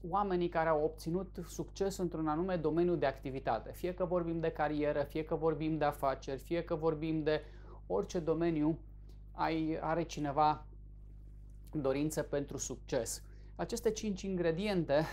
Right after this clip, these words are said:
le-am văzut regăsindu-se absolut în toate situațiile, uneori la modul intuitiv, alteori la modul conștient, alteori la modul inconștient, dar în toate cazurile în care am întâlnit succes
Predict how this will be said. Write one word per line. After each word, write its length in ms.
le-am 220
văzut 420
regăsindu-se 840
absolut 600
în 300
toate 340
situațiile, 800
uneori 320
la 80
modul 320
intuitiv, 760
alteori 400
la 80
modul 320
conștient, 760
alteori 460
la 120
modul 600
inconștient, 840
dar 300
în 260
toate 320
cazurile 600
în 80
care 180
am 100
întâlnit 420
succes 600